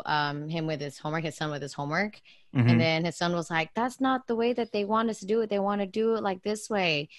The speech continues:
Speaker 2: Mm-hmm.
Speaker 1: And he was like, "Why would they change math?" So it's this whole, like, triangle shit or whatever.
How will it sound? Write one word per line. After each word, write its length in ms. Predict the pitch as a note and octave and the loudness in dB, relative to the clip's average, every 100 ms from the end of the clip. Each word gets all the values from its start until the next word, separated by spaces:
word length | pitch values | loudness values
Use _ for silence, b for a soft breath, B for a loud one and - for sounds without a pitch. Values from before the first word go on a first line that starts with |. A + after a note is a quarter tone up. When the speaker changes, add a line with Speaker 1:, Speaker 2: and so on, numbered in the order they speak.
| B B - | B B 0
Speaker 2:
Mm-hmm. 320 | A#2 A2 G#2+ | 2 4 4
Speaker 1:
And 240 | F#3+ F#3 | 4 4
he 160 | F#3+ F#3+ | 2 2
was 160 | F#3+ | 0
like, 220 | F#3+ E3+ - | 0 0 0
"Why 240 | G3 C4 | -4 0
would 200 | C4+ B3 | 0 0
they 140 | B3 A#3 | 2 2
change 360 | A3 G#3+ G3 | 2 -2 0
math?" 320 | A#3 B3 F3+ - | 4 4 4 0
So 160 | G#3+ | 0
it's 100 | G#3+ | 0
this 100 | A3+ | -2
whole, 260 | - A#3+ B3+ | 2 4 4
like, 440 | B3 G#3 F3 - - _ _ _ _ _ | 4 4 4 -2 -14 _ _ _ _ _
triangle 680 | - G3 F#3 G#3 G#3 F3+ D#3 | 0 4 6 4 2 -2 -4
shit 320 | D#3+ E3+ C#3 | -4 -4 -4
or 160 | D#3 D3+ | -4 -4
whatever. 520 | C3+ G#2 - - - | -4 -6 -8 -10 -12